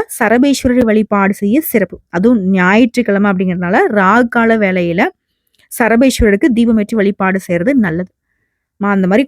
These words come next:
கோயில்லாம் எங்க வீட்டு பக்கத்துல இல்ல" அப்படின்னு சொன்னீங்கன்னா, வீட்லயே ஒரு தீபம் ஏத்திக்கோங்க. அங்க வந்து அந்த தீப ஒளியில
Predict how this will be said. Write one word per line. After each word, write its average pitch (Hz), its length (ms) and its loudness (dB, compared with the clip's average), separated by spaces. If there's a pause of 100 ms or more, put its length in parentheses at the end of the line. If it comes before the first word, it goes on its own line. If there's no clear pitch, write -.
கோயில்லாம் 240 360 2
எங்க 226 120 0
வீட்டு 226 260 0
பக்கத்துல 214 300 -2
இல்ல" 220 520 0
அப்படின்னு 196 280 -4 (100)
சொன்னீங்கன்னா, 180 340 -6
வீட்லயே 208 440 -2
ஒரு 254 120 2
தீபம் 208 260 2
ஏத்திக்கோங்க. 180 360 -4
அங்க 190 340 0
வந்து 247 260 2 (280)
அந்த 208 140 0
தீப 233 380 2
ஒளியில 202 220 2